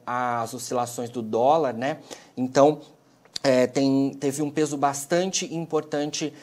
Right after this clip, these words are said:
é, os insumos e também a questão do diesel no, no peso dos custos de produção, que subiram cerca de dez por cento de um ciclo produtivo pro outro.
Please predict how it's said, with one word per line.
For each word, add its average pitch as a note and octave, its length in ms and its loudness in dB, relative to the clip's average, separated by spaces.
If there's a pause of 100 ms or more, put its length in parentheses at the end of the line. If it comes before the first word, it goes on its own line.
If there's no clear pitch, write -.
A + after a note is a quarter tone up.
(180)
é, - 200 -2
os C#3 160 -6
insumos G#3+ 720 -2
e G3+ 220 -4
também D#3+ 480 0
a D#3 60 -2
questão D#3 340 -8
do D#3+ 120 -6
diesel D3 600 -2 (320)
no, D3 640 2
no D#3 140 -4
peso E3 520 0 (280)
dos F3+ 160 -2
custos D#3+ 340 -8
de D3 120 -8
produção, D#3+ 640 0
que G#3 120 -8
subiram D#3 540 2 (160)
cerca D#3+ 400 -2
de C#3+ 140 -6
dez D#3 440 2
por - 160 -8
cento D3 400 -4
de C#3+ 160 -8
um E3+ 60 -6
ciclo D#3+ 380 -6
produtivo D#3 640 -4 (100)
pro F3 160 0
outro. G2+ 440 -4